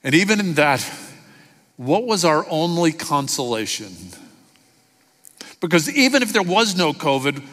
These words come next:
we could have only been in a patient waiting room. We couldn't be with her. What was our only consolation? That she has a heavenly Father,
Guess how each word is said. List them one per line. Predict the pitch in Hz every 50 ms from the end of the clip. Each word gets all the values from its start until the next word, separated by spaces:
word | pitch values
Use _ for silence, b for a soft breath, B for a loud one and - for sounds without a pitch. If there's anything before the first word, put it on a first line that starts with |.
| B -
we | 202 208
could | 220 233
have | 220 190
only | 202 226 254 277 247 202
been | 165 165 175
in | 180 190
a | 202
patient | 175 - 190 220 214 - 240 247 240
waiting | 226 240 254 285 294 277 208 156 147
room. | 127 120 117 123
We | 175 226 208
couldn't | - 294 302 294 269 214
be | 233 220
with | 190 160 151 151 151 170 269 - - - -
her. | 214 196 175 135 113 107 92 87 B B B B B B B B
What | - 214 269 277
was | 294 262
our | 269 269 262 262
only | 269 269 254 247 262 208
consolation? | - 226 220 220 202 - 208 202 196 185 175 156 - - 107 92 98 104 - - - - - - _ - _ _ _ b b b b b b
That | - 196 190
she | - 247 214 185
has | 185 196 226 262 277 277 285 247
a | 254 233
heavenly | 214 226 226 196 196 190 185 175
Father, | 160 - 185 165 156 147 143 127 113